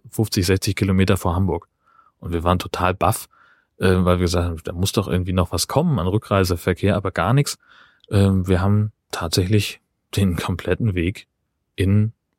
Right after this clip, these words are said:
also rein netto Fahrzeit haben wir, ich glaube, vier ein Viertel Stunden gebraucht.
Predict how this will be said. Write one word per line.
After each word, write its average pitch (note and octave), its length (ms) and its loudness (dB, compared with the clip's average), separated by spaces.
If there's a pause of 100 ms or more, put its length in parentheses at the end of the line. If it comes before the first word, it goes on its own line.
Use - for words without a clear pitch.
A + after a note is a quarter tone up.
(540)
also F#2 200 2
rein F2+ 260 2
netto G2+ 280 2
Fahrzeit G#2+ 760 2 (580)
haben F2+ 220 -4
wir, F#2 320 4 (500)
ich - 60 -20
glaube, F2 480 0 (160)
vier - 340 2
ein F#2 160 0
Viertel F#2 280 0
Stunden F#2 360 -2
gebraucht. - 460 -6